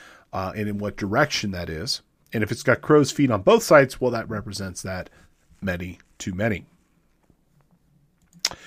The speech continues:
So that is kind of, in a nutshell, probably one of the most complex topics with respects to databases, and understanding how those different to-, topics are related to each other will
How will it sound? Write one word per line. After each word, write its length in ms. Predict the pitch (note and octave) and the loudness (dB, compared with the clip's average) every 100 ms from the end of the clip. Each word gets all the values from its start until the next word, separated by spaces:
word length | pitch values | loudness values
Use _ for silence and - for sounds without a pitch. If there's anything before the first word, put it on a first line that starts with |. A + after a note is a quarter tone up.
| - - - - | -20 -20 -20 0
So 280 | - G3 B2+ | 8 8 8
that 340 | B2+ F3 A3+ | 4 6 6
is 400 | - F3 D#3 C#3+ | 2 4 4 4
kind 220 | - - D3+ | -4 -4 -6
of, 120 | - - | -6 -2
in 160 | C#3+ | 0
a 60 | B2 | 0
nutshell, 840 | A#2 E3 F#3 - - G2 E2+ A2+ - _ _ _ _ _ _ _ - | 0 2 0 0 -2 -2 -2 -10 -16 _ _ _ _ _ _ _ -8
probably 340 | G#3 F4+ F4+ | -2 2 2
one 200 | B3+ A#3+ | 4 4
of 80 | G#3+ | 4
the 40 | |
most 220 | F3 E3+ | 4 0
complex 520 | - D#3 D3 D3 C3 - | 0 -2 0 0 0 0
topics 440 | B2 A2+ A#2+ - | 2 0 -4 -6
with 160 | G#2+ - | -8 -6
respects 440 | A2 - G2 - - | -8 -4 -8 -8 -10
to 100 | G#2+ | -2
databases, 800 | D#3 F#3 C3+ E2+ - A2 - | 2 2 0 -6 -12 -16 -16
and 120 | G#2+ - | -14 -4
understanding 640 | D#3 F#3+ G3+ F3 D#3+ D3+ B2 | -2 0 -2 -2 0 -2 -6
how 600 | - B2+ B2+ A#2 A2 A#2 - - - - | -4 -2 0 -2 -4 -6 -16 -20 -20 -2
those 320 | B2 B2+ C3+ - | 4 4 4 0
different 540 | B2 B2+ - C#3+ - | 0 0 2 2 0
to-, 320 | - A2+ A2+ - _ - | 0 2 0 -4 _ -8
topics 460 | - A#2 - A2 - | 0 0 0 -4 -2
are 180 | G#2 | -4
related 540 | F#2+ F#2+ G#2 C#3 C#3+ B2+ | -2 -2 2 2 2 0
to 120 | A#2+ | -4
each 140 | G#2+ G#2+ | -8 -8
other 220 | F#2+ F#2+ | -8 -8
will 320 | G#2 G2+ G2+ | -6 -6 -8